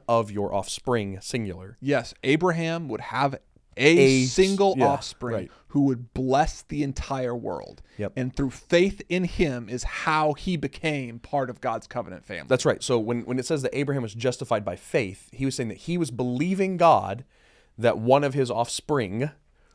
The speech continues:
Speaker 1: would save the whole world.
Speaker 2: That's right.
Speaker 1: And so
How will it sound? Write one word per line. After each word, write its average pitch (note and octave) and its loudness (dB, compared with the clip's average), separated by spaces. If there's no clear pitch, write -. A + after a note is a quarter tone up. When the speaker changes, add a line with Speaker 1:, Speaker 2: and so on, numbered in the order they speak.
Speaker 1:
would A#2+ 0
save A2 2
the G#2 2
whole A2 4
world. A#2+ 0
Speaker 2:
That's A2 -4
right. C#3 0
Speaker 1:
And A#2+ 0
so A#2 2